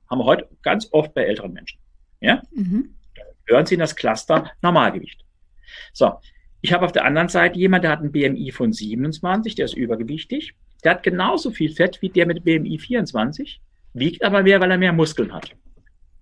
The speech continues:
Speaker 1: Wer ist jetzt gesünder von den beiden?
Speaker 2: Wahrscheinlich der Übergewichtige.
Speaker 1: Ja,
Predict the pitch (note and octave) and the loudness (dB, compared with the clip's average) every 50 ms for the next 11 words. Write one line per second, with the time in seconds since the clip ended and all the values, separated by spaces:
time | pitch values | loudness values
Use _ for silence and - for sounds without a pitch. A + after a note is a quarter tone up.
0 | _ - A3 A3 B2 - - - F#3+ F#3+ - - F#3+ E3 E3 D#3 B2+ G2+ - F#2+ | _ -2 2 4 4 4 4 2 0 0 0 0 2 2 4 4 2 2 0 -2
1 | F#2+ F2+ - - E2+ D#2 D#2 - _ - - - - - G#3+ - - F#3 F3 E3+ | -4 -4 -4 -6 -8 -8 -8 -10 _ -20 -20 -12 -8 -6 -6 -4 -2 -2 -2 -2
2 | E3+ - G3+ A3+ A3 G3+ F#3 - D#3+ D#3 D3+ D3+ - D3 D3+ - - - - - | 0 0 0 2 2 0 0 -2 -2 -4 -4 -6 -6 -8 -10 -10 -14 -20 -20 -20
3 | - - - - - - - - - - - - - - - - - C3 A#3+ G3+ | -20 -20 -20 -20 -20 -20 -20 -20 -20 -20 -20 -20 -20 -20 -20 -8 2 2 2 2
4 | - | 2